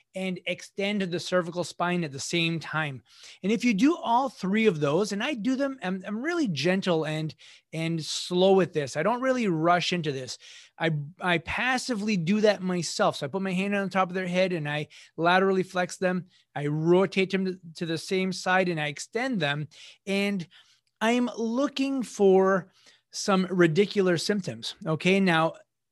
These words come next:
most places y-, you look up s-, the Sperling maneuver, they will tell you that it's just radiculopathy or pain down the arm. And that is not true. Okay. You can have pain down the arm. You can have an increased pain in your chest.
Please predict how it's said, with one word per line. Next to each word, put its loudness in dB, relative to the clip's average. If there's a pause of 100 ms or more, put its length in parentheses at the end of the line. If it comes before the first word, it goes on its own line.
(260)
most 4
places 2
y-, -2
you 2
look 2
up 0
s-, -14
the -8
Sperling 0
maneuver, 0 (320)
they 6
will 4
tell 0
you 2
that 4
it's -2
just -2 (180)
radiculopathy 4
or -2
pain 0
down 2
the 0
arm. -4 (640)
And 0
that 2
is 0
not 0
true. -2 (320)
Okay. 0 (180)
You 0
can 4
have -2
pain 0
down 4
the 2
arm. 4 (460)
You 2
can -2
have 2
an 2
increased 0
pain 0
in 2
your 0
chest. -4